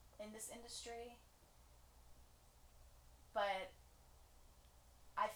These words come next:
feel like there's two ways you can go about it. You can use, you know, your body, you can use, you know, different ways of styling up who you are, or, you know, you can be yourself,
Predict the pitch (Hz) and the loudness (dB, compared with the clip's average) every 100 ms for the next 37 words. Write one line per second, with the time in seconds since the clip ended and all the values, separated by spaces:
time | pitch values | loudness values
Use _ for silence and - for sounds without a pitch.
0 | - 240 247 247 202 190 180 180 - - | 4 4 6 6 8 8 6 0 -6 -12
1 | - - - - - - 202 - 240 220 | -12 -12 -12 -12 -8 -4 0 2 2 4
2 | 202 190 190 190 180 180 - 190 - 185 | 4 2 -4 -2 4 6 6 4 4 0
3 | 185 190 196 196 196 202 202 190 - - | -6 -8 -8 -6 -6 -6 -6 -6 -6 -8
4 | 202 180 175 180 175 185 190 180 180 180 | -6 0 4 4 2 -2 2 10 12 10
5 | 185 180 185 - 185 185 185 185 - - | 6 -6 -8 -8 -8 -6 -6 -6 -6 -8
6 | - - - - - 196 185 175 170 - | -14 -14 -14 -14 -6 2 6 6 6 0
7 | - - - - - - - - - - | -12 -12 -12 -14 -14 -14 -14 -16 -16 -14
8 | - - - 240 226 196 170 - - - | -14 -14 -4 0 6 6 6 -2 -14 -16
9 | - 214 202 196 202 196 - 180 190 185 | -10 6 10 10 8 4 10 12 12 12
10 | 180 190 220 190 185 180 180 180 180 - | 12 10 4 0 4 10 12 12 12 8
11 | - - - 202 180 156 - - - - | -2 -14 -6 2 6 6 4 0 -8 -8
12 | 208 175 165 160 - - - - - - | 2 8 8 6 0 -10 -14 -14 -14 -12
13 | 202 202 196 202 196 202 190 185 | -10 -6 -6 -4 -2 4 6 6